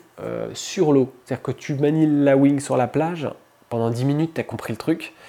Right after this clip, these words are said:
Mais à la limite, faut même mieux faire du speed sail avec ou, euh, avoir une board, euh, et rouler sur la plage avec de la wing.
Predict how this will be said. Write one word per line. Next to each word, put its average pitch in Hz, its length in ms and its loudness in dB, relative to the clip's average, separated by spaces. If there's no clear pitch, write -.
Mais 101 100 0
à 117 40 2
la 131 100 4
limite, 175 240 2
faut 139 140 -4
même 147 180 2
mieux 170 100 0
faire 165 200 -4
du 143 100 -4
speed 139 320 -8
sail 165 320 2
avec 143 380 0
ou, 127 160 0
euh, 113 440 0
avoir 117 160 -4
une 120 220 -2
board, 143 260 -2
euh, 113 220 -4
et 120 80 0
rouler 147 320 0
sur 160 160 -4
la 135 100 2
plage 151 300 -2
avec 113 280 -4
de 113 60 -8
la 113 120 -2
wing. 123 340 2